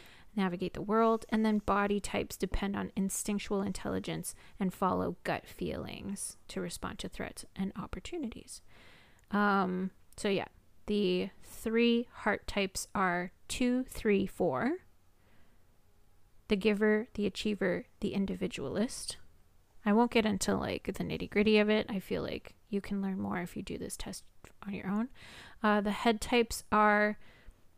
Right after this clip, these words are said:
type five, six, seven, investigator, skeptic, and enthusiast. And the body types are eight, nine, and one.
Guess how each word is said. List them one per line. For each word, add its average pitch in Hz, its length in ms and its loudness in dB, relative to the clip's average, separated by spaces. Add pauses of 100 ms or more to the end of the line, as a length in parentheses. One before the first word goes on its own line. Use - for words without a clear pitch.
type - 340 0
five, 214 760 4
six, - 460 -2
seven, 262 600 2 (280)
investigator, 214 680 2
skeptic, - 540 -4
and 202 160 0
enthusiast. 262 840 -2 (440)
And 233 160 4
the 220 80 6
body 208 340 4
types - 360 -2
are 202 300 0
eight, - 480 2
nine, 202 540 2
and 196 260 -2
one. 247 340 2